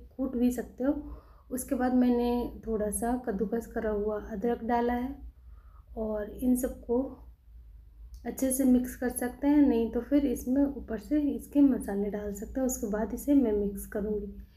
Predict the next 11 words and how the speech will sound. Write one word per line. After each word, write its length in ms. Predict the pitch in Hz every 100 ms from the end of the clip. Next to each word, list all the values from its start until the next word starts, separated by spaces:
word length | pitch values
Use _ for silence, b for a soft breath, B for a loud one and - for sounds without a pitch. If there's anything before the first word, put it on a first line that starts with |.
| b b -
इसमें 440 | 254 285 277 262
अपने 260 | 240 247 226
टेस्ट 360 | 226 220 - -
के 80 |
according 420 | 226 214 202 214 220 220
नमक, 480 | 214 214 254 285 - - - _ -
काली 280 | 226 226
मिर्च 260 | 240 247 240
पाउडर, 460 | - 226 214 233 240
काली 260 | 247 247
मिर्च 240 | 277 285